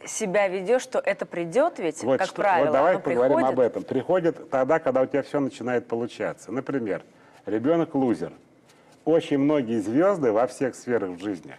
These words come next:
Speaker 2: спортсмены, музыканты, актеры — у них такая рождественская история. «В детстве я был гадким утенком». Я помню эти рассказы Николь Кидман, над ней все ржали,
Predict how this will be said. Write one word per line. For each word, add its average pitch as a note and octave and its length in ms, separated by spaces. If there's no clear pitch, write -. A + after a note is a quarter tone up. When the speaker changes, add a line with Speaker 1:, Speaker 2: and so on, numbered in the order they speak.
Speaker 2:
спортсмены, A2 1300
музыканты, A#2 920
актеры — B2 520
у G#2+ 80
них D#3+ 220
такая C3+ 340
рождественская A#2+ 800
история. F#2 420
«В A#2 120
детстве D3+ 640
я G#2+ 180
был G#2+ 220
гадким A#2 480
утенком». D#3 720
Я C#3 120
помню C#3+ 300
эти A#2 120
рассказы B2 480
Николь A2+ 320
Кидман, D3 360
над B2+ 160
ней B2+ 120
все B2 200
ржали, A2 380